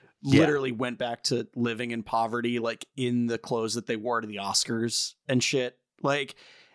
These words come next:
Speaker 2: and so it just kinda gained this post-award season reputation of, like, "Oh, maybe,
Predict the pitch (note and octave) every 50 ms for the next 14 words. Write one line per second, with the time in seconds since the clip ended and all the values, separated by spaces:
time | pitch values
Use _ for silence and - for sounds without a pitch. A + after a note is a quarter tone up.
0 | _ _ _ E3 E3+ D#3 - - F3 D#3+ C3+ - C#3+ - - D#3+ D#3 C#3+ B2 A#2
1 | G#2 B2+ B2+ B2+ B2+ A#2+ A2 A#2+ A2+ G#2+ - - _ _ - - D3 C3 B2+ A#2+
2 | - - - - - - - _ _ _ _ _ _ _ _ E3 C3 A#2 A2 A#2+
3 | B2 A#2+ A#2+ A#2 - - - B2+ A2 A2 A#2 A2+ A2+ G#2+ - B2 A2 - B2 A2+
4 | A2+ A2 - B2+ B2 A#2+ G#2+ B2 B2+ C3 C#3 - C4+ C#4+ C4 G#3 D#3+ C3 A#2 A2
5 | G#2 G#2+ - _ _ G#3+ A#3 C4+ D4 - D4 A#3+ G3+ F3 D3 B2+ A2+ -